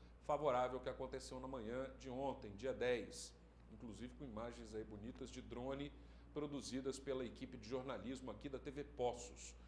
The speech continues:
Segundo a organização, cerca de mil pessoas participaram do ato. A Polícia Militar não emitiu um número aproximado de participantes. Nos outros municípios principais aqui do sul de Minas, eh, Varginha e Pouso Alegre,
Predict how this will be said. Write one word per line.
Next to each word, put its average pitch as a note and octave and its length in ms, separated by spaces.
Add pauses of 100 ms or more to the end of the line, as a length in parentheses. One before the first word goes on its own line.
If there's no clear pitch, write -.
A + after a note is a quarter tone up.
(220)
Segundo C3 380
a A#2 40
organização, C3 720
cerca D3 320
de B2 120
mil D#3 180
pessoas D3+ 440
participaram C#3+ 640
do D#3+ 160
ato. C3 360 (320)
A G#2+ 100
Polícia A#2+ 380
Militar D3 440
não D#3 280
emitiu D3 420
um C#3+ 80
número B2+ 300
aproximado B2 640
de A#2 80
participantes. - 960 (500)
Nos F3+ 220
outros C#3+ 380
municípios F3+ 840 (160)
principais D3 640
aqui C3+ 240
do A#2+ 160
sul C#3 240
de D3 100
Minas, E3 460 (420)
eh, B2+ 380
Varginha C#3 880
e A2+ 420
Pouso A#2+ 240
Alegre, C#3 480